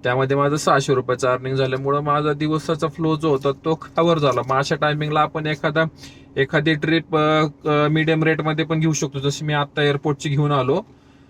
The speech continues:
अं, टू सेव्हन्टी सिक्स कस्टमरचं झालं, पण देताना, मला देताना दोनशे अडोतीस रुपये, दोनशे सदोतीस रुपये काहीतरी दिलेत, मग ते मॅनेज झालं. तर आज आपण, अं,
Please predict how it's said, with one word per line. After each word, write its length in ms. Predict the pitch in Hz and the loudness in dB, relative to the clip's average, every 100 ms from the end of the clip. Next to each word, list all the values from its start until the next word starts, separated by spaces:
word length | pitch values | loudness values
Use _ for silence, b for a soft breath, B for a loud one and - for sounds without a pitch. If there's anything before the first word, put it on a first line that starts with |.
| B - | B 0
अं, 180 | 127 139 - | 0 2 0
टू 80 | |
सेव्हन्टी 440 | 175 190 180 175 180 | 2 2 2 2 0
सिक्स 180 | 196 - | 0 0
कस्टमरचं 580 | 196 - 180 170 180 | -2 0 -2 -2 0
झालं, 200 | 170 135 | 0 0
पण 200 | 139 147 | 0 0
देताना, 420 | 147 151 147 160 156 | 0 -2 -2 -2 0
मला 220 | 156 156 | 0 0
देताना 400 | 156 151 151 151 | 0 -2 -4 -2
दोनशे 420 | 147 151 147 160 | -2 -2 -2 0
अडोतीस 420 | 147 139 139 139 | 2 0 -2 -6
रुपये, 320 | 143 135 139 | -6 0 0
दोनशे 320 | 139 143 143 143 | 2 0 -2 -4
सदोतीस 440 | - 139 139 139 | 0 0 0 -2
रुपये 240 | 139 135 | -2 0
काहीतरी 340 | 127 131 135 139 | 0 -2 -4 -2
दिलेत, 280 | 160 139 98 - - B B B B - - - - - | 0 0 -4 -12 -20 B B B B -20 -20 -20 -20 -12
मग 140 | 135 135 | -4 -2
ते 60 | 156 | 0
मॅनेज 360 | 165 175 190 160 | 2 4 2 4
झालं. 300 | 151 107 104 - - B B B - - | 0 0 -4 -12 -20 B B B -14 -4
तर 100 | 131 | 2
आज 220 | 135 143 | 2 4
आपण, 420 | 147 139 160 165 | 2 2 0 2
अं, 220 | 165 170 | 2 2